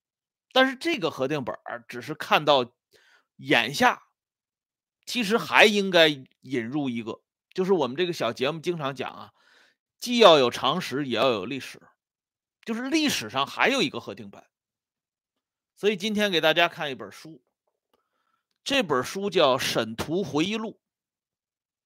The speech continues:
由百花文艺出版社公开出版。作者沈图曾经是中国民用航空总局总局长、中央委员，啊，地位很显赫呀。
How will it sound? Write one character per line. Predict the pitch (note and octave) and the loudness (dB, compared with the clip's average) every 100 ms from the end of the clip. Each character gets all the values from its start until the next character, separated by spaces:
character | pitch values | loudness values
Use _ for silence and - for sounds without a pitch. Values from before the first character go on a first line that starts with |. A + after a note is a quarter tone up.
| _ _ _ | _ _ _
由 | D3 F3+ | 0 2
百 | - A#2 | 4 4
花 | B2 F3 | 6 6
文 | D3 E3+ | 6 0
艺 | D#3 | -4
出 | - | -6
版 | D3 A2 | -4 -4
社 | G#2+ D#3 - _ | -4 -6 -8 _
公 | - G#3+ | -8 -6
开 | G3 F3+ | 0 0
出 | - A#2+ | -2 -8
版。 | A#2 - _ _ _ _ _ _ _ _ _ | -10 -12 _ _ _ _ _ _ _ _ _
作 | - C#4 E3 | 4 6 8
者 | G#3+ | 4
沈 | - G#2 | 0 -6
图 | - A2+ E3 - _ _ _ | -6 -4 -6 -6 _ _ _
曾 | - A#2+ D3+ F#3+ | -8 -6 -4 -2
经 | G3 G3 | 0 -2
是 | E3+ C#3 | -2 -4
中 | C3 G#3 A3 | 0 -2 -2
国 | E3+ C3+ D#3+ D#3+ _ _ _ _ | -2 6 6 6 _ _ _ _
民 | B2 C#3+ G3+ | -8 -4 0
用 | A#3 E3 | 0 0
航 | - C3+ E3+ | 0 0 0
空 | F3+ | -6
总 | F3+ G#2+ G2 | -4 -6 -6
局 | A2+ C3 F3 _ _ _ _ - | -6 -6 -6 _ _ _ _ -6
总 | B2+ A#2+ | -6 -4
局 | F3 | -2
长、 | D3+ - - _ - _ _ - | 0 -2 -10 _ -20 _ _ -2
中 | A3 G#3+ | 0 6
央 | G#3 G3 | 6 8
委 | D#3 | 4
员， | F#2 F#2+ B2 - _ _ _ _ _ _ _ _ _ _ _ _ _ _ | 0 -6 -8 -14 _ _ _ _ _ _ _ _ _ _ _ _ _ _
啊， | A2 A2+ | -12 -10
地 | A#2 F3+ | -6 0
位 | D#3 C3+ | 0 0
很 | D#3+ | -4
显 | D3 G2+ | -6 -4
赫 | D3 | -2
呀。 | - G#2 | -2 -4